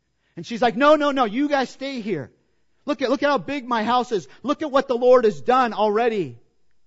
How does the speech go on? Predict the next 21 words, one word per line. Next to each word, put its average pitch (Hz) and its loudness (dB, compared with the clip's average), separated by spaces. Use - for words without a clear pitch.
Let, 208 -8
let's 254 -2
use 269 -4
this 247 0
as 220 0
the 196 -2
branch, 208 -10
the 156 -12
branching 208 -6
off 202 -8
point 156 -10
for 214 2
Christ 202 -10
Church 202 -10
here. 170 -8
And 180 -12
you 220 -10
guys 208 -2
can 180 -8
meet 220 -8
here." 165 -8